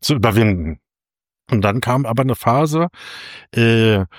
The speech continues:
wo sozusagen die repräsentative Demokratie nach westlichem Vorbild eingeführt wurde. Und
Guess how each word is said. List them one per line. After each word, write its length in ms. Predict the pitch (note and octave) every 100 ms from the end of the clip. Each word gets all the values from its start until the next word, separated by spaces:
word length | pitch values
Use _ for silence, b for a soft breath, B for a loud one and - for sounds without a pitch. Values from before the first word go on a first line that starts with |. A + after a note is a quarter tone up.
| B B -
wo 420 | G#2 A2 A2+ G#2+ G2+
sozusagen 760 | A2+ A2+ G2+ G2 G2+ G#2 F2+
die 120 | G2
repräsentative 840 | F#2 G#2 A2+ B2 G2 G#2 A#2 A2+ G2+
Demokratie 640 | G2+ F#2 - F#2+ - D#3
nach 200 | D#3+ F2+
westlichem 420 | G#2+ - G#2+ G2+
Vorbild 560 | - - A2+ A2 G2 -
eingeführt 600 | F#2 F#2+ F2 - F2+ E2
wurde. 480 | E2 G#2+ C#3+ F#3 C4 B B B B
Und 240 | - G2